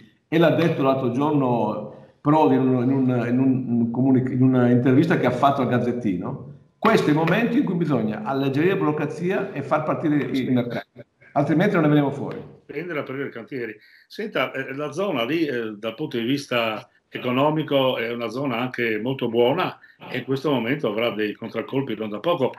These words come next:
Speaker 2: perché ci sarà un'occupazione che sarà, non dico dimezzata, ma quantomeno molto, molto contenuta.
Speaker 1: È quello che dicevo io, il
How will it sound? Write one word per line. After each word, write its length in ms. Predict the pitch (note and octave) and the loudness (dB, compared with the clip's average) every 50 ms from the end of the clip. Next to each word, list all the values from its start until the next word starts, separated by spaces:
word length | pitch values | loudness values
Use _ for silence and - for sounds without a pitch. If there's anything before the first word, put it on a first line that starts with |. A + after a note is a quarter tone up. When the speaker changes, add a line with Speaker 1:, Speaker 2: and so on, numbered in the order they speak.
| - - - _ _ | -16 -20 -20 _ _
Speaker 2:
perché 240 | - A#2 C#3 C#3+ | -4 0 0 0
ci 100 | C#3 - | 0 0
sarà 300 | - - C#3 C#3 D#3 D3+ | -2 -2 0 2 2 2
un'occupazione 880 | C3+ B2+ C3 B2+ B2+ C#3+ B2+ A2 C3+ A#2+ - C#3 C#3 D#3 F3+ E3+ D3 B2 | 2 0 0 -2 -2 -4 -4 -4 -4 -4 -2 0 0 0 0 0 -2 -4
che 140 | - - A2 | -4 -8 -10
sarà, 360 | - B2 C3 C#3 B2 - - _ _ _ _ - - | -8 -6 -4 -4 -4 -6 -8 _ _ _ _ -16 -8
non 120 | - C#3 C#3+ | -6 -4 -4
dico 240 | D#3 D#3 B2+ B2 A#2 | -2 -2 -2 -2 -2
dimezzata, 680 | A#2+ C#3+ D3+ D#3 C3+ A#2 B2+ A#2 G#2+ A2+ - - B2+ | 0 0 0 0 0 0 0 0 0 -2 -2 -4 -6
ma 140 | A#2 A2 G#2+ | -6 -6 -8
quantomeno 720 | - B2+ B2 B2 D3 B2+ A#2 A2+ A2+ A#2 B2 A#2+ A2+ A2+ - _ _ _ _ - | -8 -8 -8 -6 -6 -6 -6 -6 -6 -6 -6 -6 -8 -10 -12 _ _ _ _ -10
molto, 280 | A#2 B2 B2+ B2 - A2 | -6 -4 -4 -4 -4 -6
molto 300 | A2+ B2+ C3 - A2+ G#2 | -6 -6 -6 -6 -6 -8
contenuta. 640 | G#2+ G#2+ - - D3+ E3+ C#3 G#2 - - G2 F2+ - _ - - _ _ - - - - | -8 -8 -6 -6 -4 -4 -4 -6 -6 -8 -10 -12 -12 _ -20 -20 _ _ -20 -20 -18 -18
Speaker 1:
È 100 | A#2+ B2 | -18 -8
quello 180 | - E3+ F3 F3+ | -2 0 0 2
che 100 | E3 D#3+ | 4 4
dicevo 360 | D3+ C#3 - - D#3 D3 C#3 D3+ | 4 2 2 0 -2 0 2 4
io, 120 | E3+ D3+ | 4 4
il 300 | C#3 C3+ C3 B2+ C#3 - | 2 0 0 -2 -4 -4